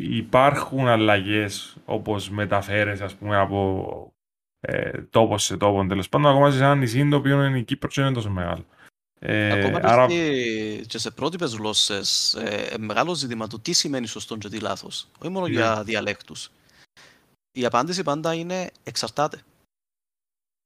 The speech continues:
Speaker 2: Ποιος μιλά, σε ποιον μιλά, σε τι context μιλά. Ούλα, ούλα τούτα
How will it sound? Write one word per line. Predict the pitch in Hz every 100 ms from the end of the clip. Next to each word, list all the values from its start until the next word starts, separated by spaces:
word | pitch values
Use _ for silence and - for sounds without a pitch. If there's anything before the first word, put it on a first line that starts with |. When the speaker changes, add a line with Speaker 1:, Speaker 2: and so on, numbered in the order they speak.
| _
Speaker 2:
Ποιος | - 127 143
μιλά, | 156 143 147
σε | 147 113
ποιον | - 123 139
μιλά, | 143 139 147 147
σε | - 107
τι | - 117 -
context | 151 151 151 -
μιλά. | 147 139 139 147 147 _ _ _ _ _ _ _ _ _
Ούλα, | 139 180 190 147 - 131
ούλα | 135 160 175
τούτα | 165 165 190